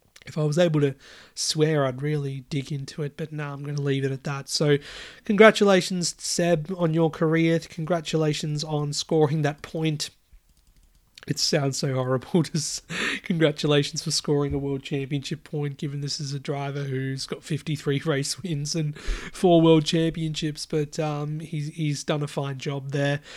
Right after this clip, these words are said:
Um, outside of the points, Mick Schumacher, uh, in his last race for Haas, he was sixteenth, unfortunately, still finished ahead of his teammate Kevin Magnussen. Um,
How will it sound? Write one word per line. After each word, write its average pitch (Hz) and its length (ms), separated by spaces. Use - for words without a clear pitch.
Um, 160 600
outside 214 380
of 185 80
the 190 60
points, 196 540
Mick 185 200
Schumacher, 180 960
uh, 185 40
in 165 280
his 151 300
last 165 320
race 160 200
for 165 80
Haas, 156 460
he 156 320
was 151 540
sixteenth, 165 760
unfortunately, 160 800
still 175 220
finished 156 320
ahead 151 180
of 147 80
his 147 140
teammate 147 480
Kevin 147 320
Magnussen. 165 680
Um, 139 640